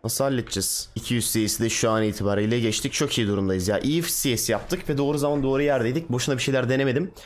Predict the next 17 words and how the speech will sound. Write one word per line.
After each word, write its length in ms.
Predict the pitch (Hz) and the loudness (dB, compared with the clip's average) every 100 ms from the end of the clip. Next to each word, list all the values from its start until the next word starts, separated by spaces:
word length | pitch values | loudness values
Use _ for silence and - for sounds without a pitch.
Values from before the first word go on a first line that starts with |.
| - - | -14 -4
Ya 80 | 202 | -2
çok 300 | - 165 - | 0 -2 0
clean 200 | 165 165 | 0 2
oynamadıkça 760 | 160 180 151 107 - 131 202 - - _ | 2 0 0 -2 0 0 -2 -12 -20 _
oyunları 380 | 104 117 139 147 | -2 2 2 0
taşımak 320 | 147 147 151 | 0 -2 -2
zorundaysanız 760 | 123 127 139 151 165 160 104 95 | 0 0 2 2 2 0 0 2
eğer 280 | 92 92 | 2 0
ki 180 | - 90 - - - - | 0 -4 -6 -18 -18 -8
takım 240 | - 110 113 | -4 0 0
istediğiniz 340 | 110 113 113 | 0 -2 0
gibi 180 | 113 110 | -2 0
değilse 460 | 135 131 135 151 - - - - - - | 0 0 -2 -2 -6 -18 -20 -20 -20 -16
kimin 260 | - 131 135 | -4 0 0
takımı 300 | 123 104 95 | -2 -2 -2
istediği 340 | 80 90 87 | -2 -2 -2
gibi 260 | 85 87 | 0 -2